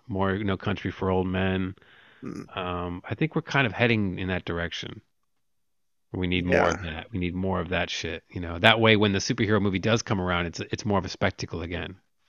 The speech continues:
Speaker 2: Correct.
Speaker 1: You know?
Speaker 2: Not the other way around. Yes.
Speaker 1: Right. Like, shit. Fucking
Speaker 2: Yo, no, I'm,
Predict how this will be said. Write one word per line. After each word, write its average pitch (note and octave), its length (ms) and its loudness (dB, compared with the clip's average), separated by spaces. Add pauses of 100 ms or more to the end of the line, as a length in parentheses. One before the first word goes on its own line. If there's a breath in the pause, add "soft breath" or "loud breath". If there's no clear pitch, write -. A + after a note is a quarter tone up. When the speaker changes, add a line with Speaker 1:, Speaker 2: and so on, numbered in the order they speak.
Speaker 2:
Correct. C#3+ 640 8 (800)
Speaker 1:
You F2+ 100 -4
know? F2+ 60 4
Speaker 2:
Not C#3+ 180 6
the D#3 100 10
other C#3+ 160 10
way C#3 140 12
around. C3 440 8
Yes. B2+ 460 0 (160)
Speaker 1:
Right. A2+ 380 -2
Like, E2+ 200 -8 (240)
shit. - 500 -20 (420)
Fucking - 240 -20 (640 loud breath)
Speaker 2:
Yo, D3 280 10
no, D#3 280 6
I'm, F3 260 6